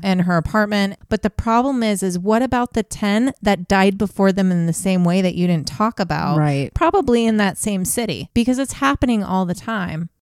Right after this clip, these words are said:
Speaker 1: And it's been happening since the early nineteen hundreds.
Speaker 2: Yes. Black people are always targeted for no fucking reason, especially young male adolescents that aren't even doing anything.
Speaker 1: They're literally just walking to the, like, local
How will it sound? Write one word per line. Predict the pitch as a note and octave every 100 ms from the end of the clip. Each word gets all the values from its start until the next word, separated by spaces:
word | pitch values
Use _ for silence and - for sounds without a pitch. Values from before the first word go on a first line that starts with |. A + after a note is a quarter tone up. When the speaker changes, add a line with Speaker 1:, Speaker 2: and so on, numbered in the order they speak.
| _ _
Speaker 1:
And | A#3 A#3
it's | A#3
been | A3+
happening | G#3+ A3+ A#3+ A3 G#3+
since | G#3+ G3+ -
the | -
early | G3+ G#3 G3+
nineteen | G3 F#3 F#3+
hundreds. | F#3 G#3+ F3 B2+ E3+
Speaker 2:
Yes. | A#3+ G3+ D#3+ - - _ -
Black | A3 B3
people | - C4 A#3+
are | G#3+ -
always | D4+ D#4 D#4+ B3+ -
targeted | - F3 F3 D#3+ G3 A3+ _
for | - C4
no | D4+
fucking | D#4+ - B3+ - C#4 B3
reason, | E3 D#3 F3 F#3 A#3+ -
especially | - - C#4+ - D4 C#4
young | A#2 G3 G3 G3+ A#3
male | A3 G#3+ G#3+
adolescents | G3 G3 F3 E3+ F#3+ F#3
that | A3
aren't | A3+ B3+
even | C#4 C#4+ C#4 G3+ -
doing | F#3+ G3+ F3+
anything. | D3+ D#3+ - D#3+ F#3 A#3
Speaker 1:
They're | G#3
literally | G#3+ G#3+ G#3+ G#3
just | G3+
walking | F#3 E3 E3 - F#3
to | F#3+
the, | E3+ E3+ E3 D#3+ D#3+ - _
like, | F3 E3
local | F3 F3 F3 F#3+ E3+ E3 D#3+ -